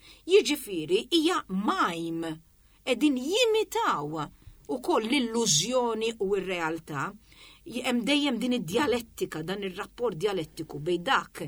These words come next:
illi huwa autentiku, dak li huwa inautentiku, bejn is-simulacrum u r-realtà, bejn dak li huwa veru u dak li huwa fals jew fittizzju.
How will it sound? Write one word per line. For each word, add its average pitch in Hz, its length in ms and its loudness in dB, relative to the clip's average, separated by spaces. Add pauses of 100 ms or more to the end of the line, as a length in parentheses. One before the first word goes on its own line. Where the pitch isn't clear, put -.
(440)
illi 196 320 4
huwa 208 320 -2
autentiku, 240 800 -2
dak 220 240 -2
li 233 240 -8
huwa 202 220 0 (100)
inautentiku, 208 840 -4 (340)
bejn 214 240 4
is-simulacrum 233 1120 0
u 240 160 -4 (100)
r-realtà, 214 640 -2 (340)
bejn 185 320 2
dak 254 160 -4
li 220 220 -8
huwa 185 300 -2
veru 240 600 2
u - 120 -4
dak 233 200 -4
li 220 160 -12
huwa 214 160 -4
fals 175 460 -2
jew 196 140 -2
fittizzju. - 760 -4